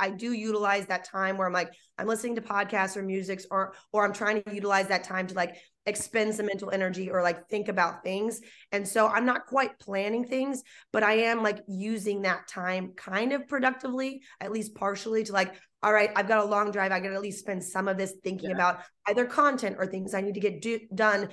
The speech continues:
Speaker 1: so that when I finally park my car, I can be in go mode or do whatever I need to do next." But, like, it's constantly an ebb and a flow based on my week. So, like, if I find myself at home with some more time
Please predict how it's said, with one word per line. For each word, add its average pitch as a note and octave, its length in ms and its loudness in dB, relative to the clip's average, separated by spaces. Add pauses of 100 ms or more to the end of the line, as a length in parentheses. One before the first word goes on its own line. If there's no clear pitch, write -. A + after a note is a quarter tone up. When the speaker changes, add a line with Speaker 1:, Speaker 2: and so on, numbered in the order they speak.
(160)
Speaker 1:
so - 100 -10
that G3+ 220 2
when A#3+ 160 4
I B3 80 4
finally A#3+ 320 2
park A3+ 240 2
my G#3 140 0
car, G3 400 2 (200)
I G3+ 120 -4
can G3+ 160 -2
be G#3 100 0
in F#3+ 160 -2
go G3 220 4
mode F#3 340 4
or G3+ 180 0
do G#3 200 -2
whatever G3 280 4
I F#3 60 4
need F3+ 140 -2
to E3 60 -10
do E3+ 200 -6
next." - 480 -12 (340)
But, A#3+ 160 2
like, A#3 280 4
it's A#3+ 260 0
constantly B3+ 640 0
an G#3 140 -2
ebb F#3+ 160 0
and F3+ 80 -2
a E3 60 -2
flow F#3 340 0
based F#3 300 -4
on E3+ 160 -6
my F3+ 140 -8
week. F3+ 280 -6
So, - 160 -6
like, F3+ 200 2 (260)
if G#3 140 -4
I G#3 80 4
find G#3 260 2
myself G#3+ 360 2
at G#3+ 60 -4
home G3 340 -2
with G3 100 -2
some F#3+ 180 -4
more F#3+ 180 0
time F#3+ 440 -2